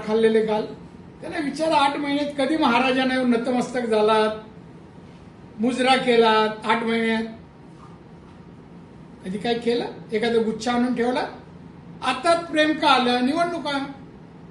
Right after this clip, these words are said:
उद्धव ठाकरेला महाराज, छत्रपती शिवाजी महाराज, हिंदू धर्म काही नाही, निवडणुका आणि पद. पद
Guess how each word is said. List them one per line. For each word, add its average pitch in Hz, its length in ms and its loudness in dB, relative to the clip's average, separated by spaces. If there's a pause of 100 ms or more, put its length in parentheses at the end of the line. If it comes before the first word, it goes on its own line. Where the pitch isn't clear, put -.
(760)
उद्धव 220 320 4
ठाकरेला 277 800 4
महाराज, 247 680 2
छत्रपती 247 380 -4
शिवाजी 247 300 -4
महाराज, 247 560 0 (760)
हिंदू 226 280 -2
धर्म 233 440 2
काही 277 420 0
नाही, 285 240 0 (460)
निवडणुका 247 540 -2
आणि 214 320 -2
पद. 208 300 -2 (1400)
पद 247 120 2